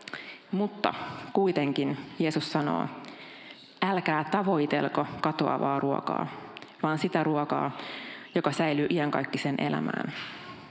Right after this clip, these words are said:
Ja tuntuu, että Jeesus korostaa sitä, että älkää etsikö vain sitä,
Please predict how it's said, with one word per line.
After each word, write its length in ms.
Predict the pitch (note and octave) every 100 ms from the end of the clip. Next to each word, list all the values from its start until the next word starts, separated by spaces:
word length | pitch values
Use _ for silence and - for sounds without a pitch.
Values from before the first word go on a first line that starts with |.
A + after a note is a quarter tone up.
| - - - - -
Ja 80 | D#3+
tuntuu, 260 | G3 A3
että 200 | G3 F#3+
Jeesus 320 | F3+ G3+ G3 -
korostaa 500 | F3 E3 - D3 D3
sitä, 300 | E3 E3+ E3 - - - - - - - - - - - - - - -
että 140 | E3+ F3+
älkää 260 | G3 F#3 -
etsikö 460 | F3 - D#3+ D3
vain 260 | D#3+ D#3 D3+
sitä, 300 | E3 -